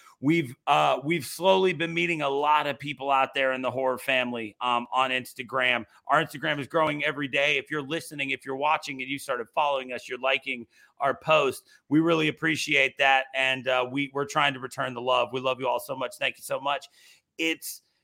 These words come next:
man, like, we, we're, we're starting, we're starting to reach a lot of people. But if you still have not left us a review on Spotify or at least a ranking,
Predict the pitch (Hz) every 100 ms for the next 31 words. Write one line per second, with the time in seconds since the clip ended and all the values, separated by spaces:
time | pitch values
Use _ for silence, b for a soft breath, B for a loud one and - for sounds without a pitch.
0 | _ _ 156 180 165 147 185 147 127 156
1 | 175 165 147 135 170 170 175 - 214 240
2 | - 175 - 262 247 247 247 214 233 226
3 | 202 220 - 139 117 b b _ - 185
4 | 226 - - 196 233 - 185 214 - 233
5 | 226 214 202 202 202 196 - 180 170 170
6 | 202 185 175 - 196 202 - 196 196 165
7 | 135 151 190 - 147 160 202 160 175